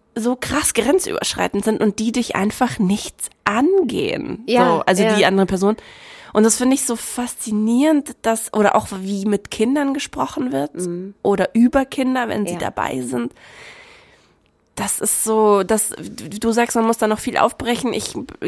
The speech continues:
Speaker 1: denk da wirklich oft drüber nach, welche Form der Sendung und Folge wir dazu mal machen müssten, weil ich das so krass finde, dass sobald irgendwas mit Kindern, also wie gesagt, schon alleine in der
Speaker 2: Mhm.
Speaker 1: Schwangerschaft geht das los,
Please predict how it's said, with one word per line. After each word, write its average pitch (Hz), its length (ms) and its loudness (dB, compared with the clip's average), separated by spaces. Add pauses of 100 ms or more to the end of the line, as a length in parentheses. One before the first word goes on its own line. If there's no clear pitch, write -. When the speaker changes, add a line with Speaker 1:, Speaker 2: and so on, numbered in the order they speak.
(140)
Speaker 1:
denk 226 200 0
da 214 140 -2
wirklich 226 300 -2
oft - 140 -2
drüber 220 220 -2
nach, 226 400 -4
welche 233 300 -6
Form 240 460 0
der 208 280 -2 (140)
Sendung 196 600 0
und 196 120 -2
Folge 233 380 2
wir 185 80 2
dazu - 280 2
mal 185 140 4
machen 196 300 0
müssten, 214 340 -2
weil 208 160 2
ich 208 100 -2
das - 160 -8
so - 140 -10
krass - 340 -6
finde, 247 240 -2
dass 226 280 -6 (400)
sobald 220 460 0
irgendwas 269 440 0
mit 240 220 -4
Kindern, 214 640 0
also 196 180 -2
wie 226 80 0
gesagt, 220 260 0
schon 208 100 -4
alleine 214 320 0
in 226 100 -2
der 214 100 0
Speaker 2:
Mhm. 277 40 2
Speaker 1:
Schwangerschaft 247 440 -2
geht - 140 -10
das 233 80 -8
los, 240 160 -6